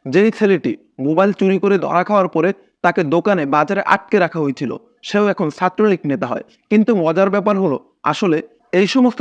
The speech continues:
যে সকল লম্পট টোকাই ছেলেরা রয়েছে তারা আসলে মোটেও ছাত্র না। তারা ছাত্র না হওয়া সত্ত্বেও বৃহত্তম কিছু স্বার্থের জন্য তারা ছাত্রলীগে যোগদান করে এই দেশটাকে লুটেপুটে খাচ্ছে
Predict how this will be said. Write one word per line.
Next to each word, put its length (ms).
যে 80
সকল 280
লম্পট 400
টোকাই 340
ছেলেরা 360
রয়েছে 340
তারা 180
আসলে 300
মোটেও 380
ছাত্র 260
না। 100
তারা 180
ছাত্র 360
না 180
হওয়া 220
সত্ত্বেও 340
বৃহত্তম 540
কিছু 200
স্বার্থের 500
জন্য 220
তারা 180
ছাত্রলীগে 680
যোগদান 420
করে 220
এই 220
দেশটাকে 340
লুটেপুটে 480
খাচ্ছে 300